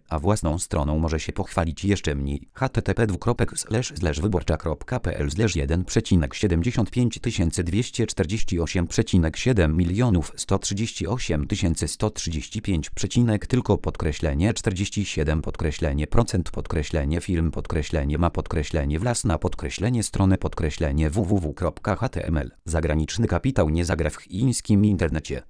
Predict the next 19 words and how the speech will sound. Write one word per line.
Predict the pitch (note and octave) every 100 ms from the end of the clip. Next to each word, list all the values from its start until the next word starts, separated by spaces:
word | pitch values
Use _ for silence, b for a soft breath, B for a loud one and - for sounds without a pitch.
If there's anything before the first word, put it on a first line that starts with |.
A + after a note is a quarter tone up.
| -
Pekin | C3 - A#2
stawia | - - F2+ E2+ D2
szlaban | - F2+ D2+ D2
na | F2+
rynku | F#2 G#2+ F#2+ G#2+
internetowych | G2 E2 E2+ D#2+ F2 D#2
gier | D2+ A2+ F#2+
i | D#2
wirtualnych | D#2+ E2+ G2 D2+ C#2 D#2
światów. | - A2 - A#1+ - - -
Zagraniczne | E2 D#2 D#2 D#2 - F2
spółki | - A#2 A2+ - F2+
nie | D#2+
mogą | A#2 C3 B2+
inwestować | A2 D#2+ C#2+ B2 G#2+ -
w | E2
branżę | E2 G2 D#2+ D2+
wartą | F2 C3+ - E2
około | E2 G2 C#2 B1